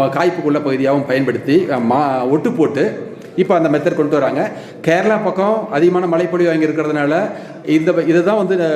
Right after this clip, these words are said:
பெரும்பாலானவங்க இப்போ புதுசா வைக்கிறவங்க கை கொண்டுட்டு வராங்க. நாமளும் இதை பயன்படுத்தலாம். ஏன்னா திப்பிலியோட வேர்கள் ரொம்ப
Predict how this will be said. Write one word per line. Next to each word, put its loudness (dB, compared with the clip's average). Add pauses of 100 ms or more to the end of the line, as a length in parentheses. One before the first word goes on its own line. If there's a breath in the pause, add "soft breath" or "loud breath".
(140)
பெரும்பாலானவங்க 2
இப்போ -2
புதுசா 2
வைக்கிறவங்க 2
கை 2
கொண்டுட்டு -2
வராங்க. -2 (480 loud breath)
நாமளும் 2
இதை 2
பயன்படுத்தலாம். 0 (140)
ஏன்னா 0 (120)
திப்பிலியோட 2
வேர்கள் 0
ரொம்ப 0